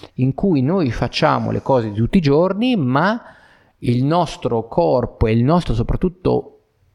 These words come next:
sentire interiore si sintonizza con questa modalità esteriore di fare le cose, tutto quindi diventa più calmo,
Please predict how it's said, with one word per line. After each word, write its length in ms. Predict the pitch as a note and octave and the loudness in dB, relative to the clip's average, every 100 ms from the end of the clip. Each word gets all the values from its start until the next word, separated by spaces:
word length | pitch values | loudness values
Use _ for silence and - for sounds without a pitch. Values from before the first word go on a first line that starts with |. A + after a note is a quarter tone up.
| _ _ | _ _
sentire 640 | - - D3 B2+ - F#3+ B2+ | -8 0 0 0 0 0 2
interiore 880 | A#2+ A#2 D3+ E3 F#3 G3 A#3 C4+ A3 | 0 0 2 2 2 2 2 0 -2
si 300 | - B3+ G3+ | 0 0 0
sintonizza 840 | - G3+ A3 C#4 G3+ F#3+ F3+ A#3+ | 0 -2 0 0 0 0 2 0
con 220 | - F#3+ | 2 -2
questa 460 | F#3 F#3+ F3+ G#3+ A3 | 0 0 2 0 0
modalità 760 | F3+ F#3 G3 G#3 G3+ F3 E3 F3+ | 0 0 0 -2 0 0 0 -2
esteriore 680 | E3 - G#3+ D#3+ A2+ C3+ | -4 -2 -2 0 -2 -2
di 100 | C#3+ | -4
fare 240 | A2+ A2+ G#2+ | -4 -4 -4
le 140 | G#2+ | -6
cose, 500 | - G#2+ G#2 A2+ D#3+ | -6 -4 -4 -6 -8
tutto 340 | - F#3+ - G3 | -6 -6 -4 -6
quindi 220 | D#3+ E3+ | -4 -4
diventa 680 | D3+ E3 C3+ C3+ - E3+ G3+ - - - - _ - | -4 -4 -4 -4 -4 -4 -6 -16 -20 -20 -20 _ -4
più 180 | A#2 - | -2 0
calmo, 640 | C3 A2 A2 A2 A2+ B2 | 0 0 -2 -2 -4 -6